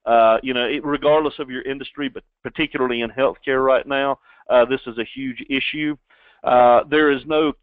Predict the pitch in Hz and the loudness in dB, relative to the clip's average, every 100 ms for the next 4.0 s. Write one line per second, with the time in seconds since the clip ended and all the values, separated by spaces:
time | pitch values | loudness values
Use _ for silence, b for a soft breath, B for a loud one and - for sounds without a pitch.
0 | - 156 160 170 151 143 - - - 208 | -6 -2 -2 -2 -2 -2 -6 -10 -6 -4
1 | 185 - 147 139 147 139 - - 151 175 | -4 -4 -2 0 0 -2 -4 -6 -4 -4
2 | - - 147 - 120 - - 123 156 - | -8 -8 -8 -6 -10 -6 0 2 0 -6
3 | - 120 117 113 110 _ _ b b 143 | 0 2 4 2 -2 _ _ b b -2